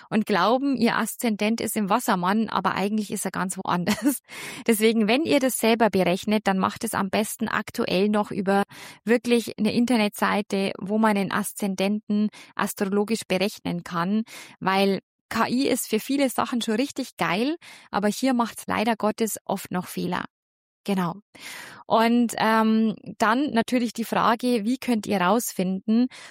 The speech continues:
ob ihr einen starken Uranus im Geburtshoroskop oder in der Seelenformel habt?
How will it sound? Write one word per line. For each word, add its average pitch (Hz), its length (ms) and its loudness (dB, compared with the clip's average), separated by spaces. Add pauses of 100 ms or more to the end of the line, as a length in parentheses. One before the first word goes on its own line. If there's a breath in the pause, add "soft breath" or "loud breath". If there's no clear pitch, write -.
ob - 240 0
ihr 226 180 4
einen 202 220 0
starken 202 640 2
Uranus 233 520 4
im 202 160 -2
Geburtshoroskop 190 1200 -2
oder 220 280 4
in 202 140 0
der 202 100 2
Seelenformel 180 800 0
habt? - 340 -8